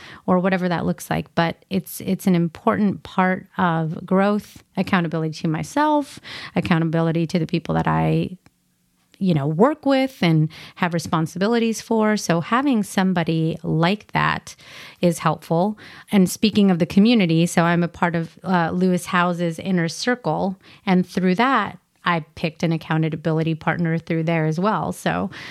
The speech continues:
I meet with somebody from that group, and we've decided to meet every month too, and kind of just share with each other what's going on. So you can be creative with it.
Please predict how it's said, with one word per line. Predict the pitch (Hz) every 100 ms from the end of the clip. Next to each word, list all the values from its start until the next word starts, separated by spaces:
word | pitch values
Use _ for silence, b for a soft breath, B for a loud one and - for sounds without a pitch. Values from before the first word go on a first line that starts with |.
| B B
I | 180
meet | 175 170 175
with | 175 170
somebody | - 170 165 165 165
from | 170 160
that | 156 -
group, | 208 233 233 - 240
and | 185 165
we've | 170 165
decided | 160 170 160 160 156
to | 180
meet | 170
every | 165 160
month | 165 165 156 -
too, | - 285 277 277 262 B B
and | 185
kind | 190 185 170
of |
just | 160 165
share | - 190 185
with | 196 185
each | 185
other | 190 175
what's | 175 170
going | 196 170 165
on. | 180 202 208 214 214 B B B
So | - 247 233 226 - _
you | 220 220
can | 247 339 269
be | 185 208
creative | - - 175 165 175 220
with | 262 262
it. | 302 311